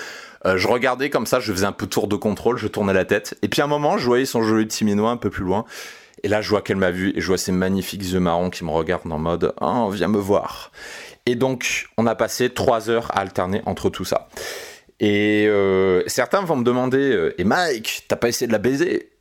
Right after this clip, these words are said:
Bah là, je vais vous répondre non. Et pour une raison toute simple, parce qu'à l'époque, j'étais débutant. Je n-,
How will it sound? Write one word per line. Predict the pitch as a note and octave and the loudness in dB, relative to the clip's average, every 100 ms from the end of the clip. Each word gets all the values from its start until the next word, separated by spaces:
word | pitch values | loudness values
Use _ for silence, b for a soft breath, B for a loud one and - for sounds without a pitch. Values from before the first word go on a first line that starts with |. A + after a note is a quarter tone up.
| - | -4
Bah | G#2 | 0
là, | A#2+ E3+ | 2 2
je | A#2 | 0
vais | G#2+ | 2
vous | |
répondre | A2+ A#2 B2 A2 | 2 2 2 2
non. | G#2+ A2+ - - _ _ _ - | 2 0 -6 -20 _ _ _ -12
Et | F2 | -4
pour | G#2 | 0
une | F#2+ | 2
raison | F#2+ G2 | 2 0
toute | F#2 A#2 | 0 -2
simple, | - G#2+ | 0 -2
parce | - - | -2 -2
qu'à | F2 | 0
l'époque, | D#2+ G2+ | 2 0
j'étais | F#2+ F2 F2 | 0 -2 0
débutant. | F2+ F#2 F2 - - - _ _ _ _ - | -2 0 -2 -2 -6 -18 _ _ _ _ -6
Je | G2+ | 0
n-, | A#2 B2+ | 0 -2